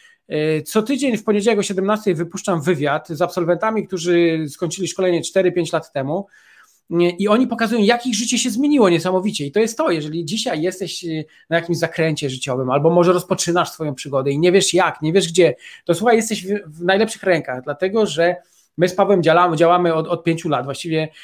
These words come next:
e, e, w, w tej branży szkoleniowej. To jest, e, poza dwoma szkoleniowcami, to chyba, e, najdłużej. Zbudowaliśmy największą społeczność, mm, pomagamy innym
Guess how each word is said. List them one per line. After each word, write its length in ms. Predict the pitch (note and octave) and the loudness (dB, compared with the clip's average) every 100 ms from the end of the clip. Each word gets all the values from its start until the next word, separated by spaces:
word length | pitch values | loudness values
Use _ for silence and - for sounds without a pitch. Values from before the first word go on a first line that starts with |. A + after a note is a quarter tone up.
| - - | -16 -6
e, 40 | |
e, 180 | D3+ D3+ D#3+ D3+ D3+ | -4 -4 -4 -4 -4
w, 380 | D3+ E3 D3+ C#3+ | -8 -12 -14 -8
w 20 | |
tej 140 | - C#3 | 0 2
branży 280 | D#3 D#3 D3 | 2 2 -2
szkoleniowej. 540 | - C#3+ C3 B2+ C#3+ | 0 0 0 0 0
To 160 | D#3+ D#3 | 0 0
jest, 440 | D#3 D3 - - | 0 -4 -8 -4
e, 240 | D#3 D#3 D3+ - - | 0 0 -2 -12 0
poza 200 | F3 F#3+ | 2 4
dwoma 260 | D#3 G#3+ | 4 4
szkoleniowcami, 640 | G3+ F#3+ F3+ F3 G3 G3 F3+ | 4 4 4 4 2 2 2
to 100 | F#3 | 0
chyba, 460 | F3 E3+ E3+ E3 - _ D#3+ | 0 2 2 0 -10 _ -2
e, 160 | D#3+ | 2
najdłużej. 580 | D#3+ F3+ D#3 C3 C#3 D3 | 4 2 0 -2 -2 -4
Zbudowaliśmy 540 | C#3+ F3 E3+ G#3 G#3+ | -2 0 2 2 2
największą 320 | F#3+ F3+ F#3+ E3+ | 0 0 -2 -6
społeczność, 720 | - D3+ - D3 C#3+ - D#3 D3 C#3+ - - - | -4 -4 -4 -10 -12 -10 -6 -6 -8 -16 -20 -8
mm, 320 | D3+ D3+ D3+ | -4 -2 -2
pomagamy 460 | F#3+ G#3+ A3 A3 A3+ | 2 4 4 2 2
innym 520 | G3 E3 D3+ D#3+ | 0 0 0 -2